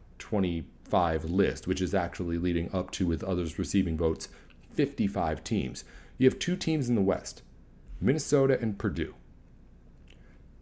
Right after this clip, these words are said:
This, I think, is really interesting when we talk about the openness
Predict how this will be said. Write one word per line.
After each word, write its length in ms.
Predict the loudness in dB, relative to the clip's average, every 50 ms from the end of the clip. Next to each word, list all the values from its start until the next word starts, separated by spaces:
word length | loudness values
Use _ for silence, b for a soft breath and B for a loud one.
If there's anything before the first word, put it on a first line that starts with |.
| -20 -20 -20 -20 -14 -10 -6
This, 300 | 0 2 2 4 4 2
I 100 | 0 2
think, 220 | 2 2 0 2 0
is 140 | 0 2
really 260 | 4 6 6 6 6 6
interesting 560 | 4 4 4 4 2 0 2 2 0 0 0
when 100 | 0 0
we 120 | -2 0
talk 260 | 2 4 2 4 4
about 300 | 2 2 2 2 2 0
the 160 | -2 -4 -2 2
openness 640 | 6 6 6 6 4 0 0 0 0 -2 -2 -4